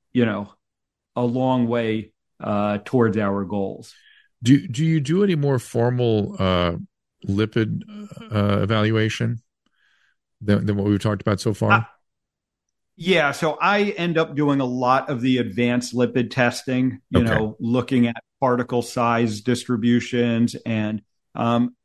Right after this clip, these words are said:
Speaker 1: I end up doing that for a couple of <laughs> interesting reasons, you know. So a lot of people who come to me already have heart disease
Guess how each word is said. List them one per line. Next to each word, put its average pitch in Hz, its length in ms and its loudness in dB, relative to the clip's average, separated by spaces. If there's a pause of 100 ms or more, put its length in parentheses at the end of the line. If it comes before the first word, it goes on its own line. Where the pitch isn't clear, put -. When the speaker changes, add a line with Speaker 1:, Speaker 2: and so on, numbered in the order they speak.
(100)
Speaker 1:
I 143 140 -2
end 202 220 0
up 160 160 -4
doing 156 280 2
that 131 240 -6
for 131 280 0
a 135 80 -2
couple 156 400 0
of 123 280 -2
<laughs> - 40 -20
interesting 143 720 0
reasons, 120 600 -2 (380)
you 151 120 2
know. 131 380 0
So 160 360 0
a 165 80 -4
lot 185 240 2
of 208 100 -4
people 170 300 -2
who 143 180 0
come 139 280 0
to 127 120 -4
me 113 400 -2 (260)
already 131 640 0
have 107 260 -2
heart - 300 -8
disease - 520 -10